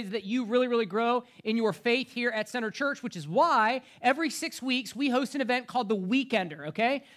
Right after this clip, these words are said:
The Weekender, and The Weekender is designed to help you get connected, to get you connected to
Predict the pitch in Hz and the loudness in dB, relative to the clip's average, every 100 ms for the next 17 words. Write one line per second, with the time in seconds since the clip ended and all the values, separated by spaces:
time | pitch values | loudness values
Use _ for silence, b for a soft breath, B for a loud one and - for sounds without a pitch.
0 | - 240 240 302 233 208 233 262 226 285 | 0 2 4 2 2 2 2 2 2 0
1 | 311 302 269 254 170 220 160 254 320 285 | 2 0 0 -4 -4 -4 -2 0 2 2
2 | 247 277 233 196 247 254 226 262 247 254 | 2 -2 -2 -2 -2 -2 -4 -6 -4 -2
3 | 254 - 143 165 240 - 240 240 247 240 | -2 -4 -8 -6 -8 -8 -6 -4 -2 -6
4 | - 247 | -8 -8